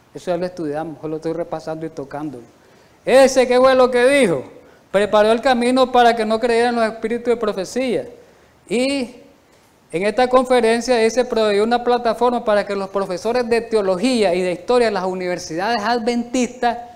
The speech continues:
convencieran a sus estudiantes, que, que lo convencieran de que el espíritu de profecía sufría de falta de veracidad, de verdad. No, no hay que creerlo todo.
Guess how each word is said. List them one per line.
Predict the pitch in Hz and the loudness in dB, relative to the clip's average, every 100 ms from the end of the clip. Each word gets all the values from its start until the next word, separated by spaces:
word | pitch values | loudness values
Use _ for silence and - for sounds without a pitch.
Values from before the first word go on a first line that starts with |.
| - | -20
convencieran | - 208 220 190 196 180 269 277 262 | -4 0 0 -2 -4 -6 -2 0 0
a | 233 | -2
sus | 220 208 | -4 -2
estudiantes, | 202 202 214 247 269 196 - 135 - _ _ _ _ _ - | -4 -4 -4 -2 -2 -2 -6 -14 -14 _ _ _ _ _ -20
que, | - | -12
que | 175 | -6
lo | 175 175 | -4 -2
convencieran | 185 170 175 269 226 170 | -2 -2 -2 2 2 0
de | 185 196 | -6 -6
que | 185 | -8
el | |
espíritu | 175 165 - 233 247 247 | -8 -10 -6 -6 -4 -4
de | |
profecía | 233 202 196 180 - 247 214 | -4 -4 -4 -8 -4 -2 -2
sufría | - 190 - 214 220 | -4 -10 -8 -4 0
de | 202 | -2
falta | 190 196 208 202 196 | -2 -6 -6 -10 -10
de | 190 | -10
veracidad, | 175 170 147 143 143 165 | -10 -10 -12 -14 -12 -10
de | 165 151 | -10 -12
verdad. | 139 131 139 160 170 | -14 -16 -12 -12 -10
No, | 185 214 226 226 - - - _ - | -10 -8 -4 -4 -6 -10 -20 _ -10
no | |
hay | 196 | -8
que | 196 208 | -6 -6
creerlo | 208 196 190 202 202 | -6 -6 -4 -4 -6
todo. | 202 190 208 185 127 | -8 -8 -6 -8 -10